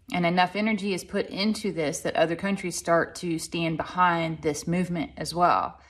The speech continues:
At that point, and with a collective support, this leadership looks to get overthrown. So the good and bad is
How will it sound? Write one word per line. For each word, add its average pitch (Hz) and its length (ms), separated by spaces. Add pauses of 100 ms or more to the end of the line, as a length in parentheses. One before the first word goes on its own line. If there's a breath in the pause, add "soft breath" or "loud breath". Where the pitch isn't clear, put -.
(420 soft breath)
At 160 180
that 254 280
point, 170 400 (560)
and 175 380
with 175 120
a 175 60
collective 185 480
support, 202 640
this 170 180
leadership 190 540
looks 170 300
to 175 120
get 160 380
overthrown. 160 680
So 160 520 (840)
the 175 100
good 208 200
and 214 140
bad 175 480
is 156 460